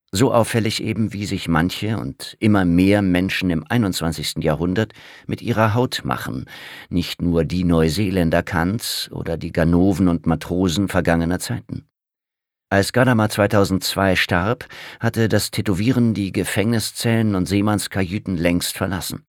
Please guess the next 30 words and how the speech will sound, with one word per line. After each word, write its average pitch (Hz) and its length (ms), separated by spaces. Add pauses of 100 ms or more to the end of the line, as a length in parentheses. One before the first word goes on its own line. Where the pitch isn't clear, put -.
(800)
Man 95 140
darf 120 220
annehmen, 104 420
dass 98 140
der 95 140
Philosoph 98 640
auf 98 180
die 87 240
Hautverzierungen 104 920 (400)
mit 107 160
der 104 80
Empfindlichkeit, 113 1000
die 90 160
alles 107 460
Auffällige 101 680
naturhaft 101 640
meidet, 85 720
reagiert 80 480
hätte. - 300 (560)
Eben 120 280
dieses 117 360
Meiden 110 460
des 110 220
Auffälligen 90 720 (320)
gehörte 113 380
zu 110 160
den 107 160
Forderungen 98 880
und 120 320
Herausforderungen, 92 1000